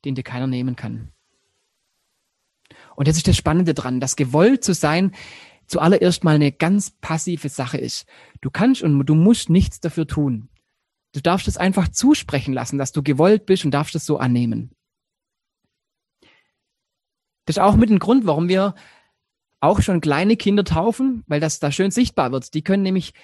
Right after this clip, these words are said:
das Leben auch erstmal nur annehmen, so wie es ist. Die haben auch zu ihrem Glauben nichts beigetragen.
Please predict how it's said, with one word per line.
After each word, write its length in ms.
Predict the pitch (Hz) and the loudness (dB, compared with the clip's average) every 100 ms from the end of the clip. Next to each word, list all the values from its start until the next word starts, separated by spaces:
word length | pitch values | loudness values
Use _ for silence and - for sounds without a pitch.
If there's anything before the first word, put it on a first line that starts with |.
| _ | _
das 140 | 147 | -6
Leben 240 | 160 180 185 | 0 2 2
auch 180 | 165 202 | -2 0
erstmal 320 | 180 - 156 | -2 0 0
nur 180 | 170 143 | 0 0
annehmen, 340 | 165 180 165 | 0 0 -2
so 200 | 165 151 | -2 -4
wie 60 | 139 | -4
es 120 | - | -4
ist. 380 | 208 - - - | -6 -6 -12 -6
Die 100 | 143 | -4
haben 180 | 170 | -4
auch 140 | 151 147 | -6 -8
zu 140 | - | -2
ihrem 120 | 151 | -2
Glauben 440 | 139 147 226 214 175 | 2 2 2 4 4
nichts 240 | 285 - | 2 -2
beigetragen. 760 | - 247 254 180 135 147 202 | -6 -4 -6 -8 -6 -6 -8